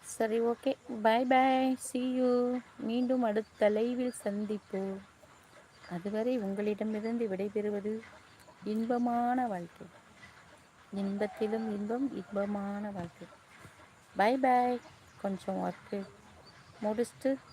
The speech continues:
மீண்டும் அடுத்த லைவில் சந்திப்போம். தற்பொழுது விடைபெறுகிறேன். ம், தற்பொழுது விடை பெற்றுக் கொள்கிறேன்.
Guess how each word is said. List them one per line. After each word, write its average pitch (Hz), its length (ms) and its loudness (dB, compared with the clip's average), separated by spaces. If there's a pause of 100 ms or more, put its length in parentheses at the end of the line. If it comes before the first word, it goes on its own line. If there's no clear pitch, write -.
(140)
மீண்டும் 254 540 0 (180)
அடுத்த 196 380 -2
லைவில் 226 420 -4 (120)
சந்திப்போம். 180 680 -4 (720)
தற்பொழுது 233 960 2
விடைபெறுகிறேன். 208 880 0 (1200)
ம், 185 400 -4 (840)
தற்பொழுது 214 800 0
விடை 208 340 0
பெற்றுக் - 540 -2
கொள்கிறேன். 175 640 -4